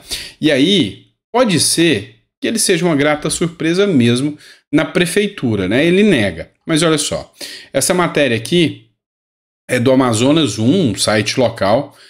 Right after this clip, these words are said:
Amon divi-, se divide entre políticos da direita e da esquerda na Câmara. O que que ele faz? Pô,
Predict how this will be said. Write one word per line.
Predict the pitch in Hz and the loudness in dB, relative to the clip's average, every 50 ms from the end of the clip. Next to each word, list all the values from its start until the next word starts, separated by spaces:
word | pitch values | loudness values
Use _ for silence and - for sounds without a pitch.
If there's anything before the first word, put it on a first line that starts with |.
| _ _ _ _ _ | _ _ _ _ _
Amon | 190 196 190 165 151 147 156 180 214 226 - 160 | -2 0 2 2 4 4 4 2 0 -2 -4 -6
divi-, | 120 127 143 135 117 113 123 151 208 - - | -2 0 0 0 2 0 0 0 0 -2 -2
se | - - - 233 254 | -4 -2 0 0 2
divide | 269 277 262 185 160 143 131 120 98 98 95 - - - | 2 2 0 2 2 2 2 2 0 -2 -6 -8 -4 -2
entre | 139 135 131 127 - - 110 | 0 0 0 -2 -4 -8 -8
políticos | - - 123 113 107 107 120 135 143 143 - - - - 92 90 87 | -4 -2 0 2 2 4 4 2 2 0 -4 -10 -8 -8 -8 -8 -6
da | 87 95 92 | -6 -6 -4
direita | 95 131 160 190 180 160 160 165 - - 190 190 - - - - - _ _ _ - | 0 0 2 2 2 0 -2 -4 -2 0 0 0 0 -4 -12 -20 -20 _ _ _ -2
e | 135 | 0
da | 139 139 156 | 2 2 2
esquerda | 160 160 - - - - 117 113 117 113 123 123 | 0 0 -2 -2 -2 -2 0 0 0 0 0 0
na | 123 135 147 147 | 0 0 -2 -4
Câmara. | 147 - - 120 113 104 98 95 90 85 78 - - _ _ _ - - | -6 -6 -4 -2 -2 0 -2 -2 -4 -4 -6 -10 -12 _ _ _ -20 -18
O | - - - - - _ _ _ _ _ - - | -18 -18 -18 -20 -20 _ _ _ _ _ -12 -10
que | - | -10
que | - - - 349 | -8 -2 -2 0
ele | - | 0
faz? | - - - 113 101 90 85 82 87 87 - - - - - - _ _ _ _ _ _ | 0 -2 -2 -2 -2 -2 -4 -10 -12 -10 -8 -8 -8 -8 -10 -14 _ _ _ _ _ _
Pô, | - 151 104 82 - | -2 0 0 -2 -4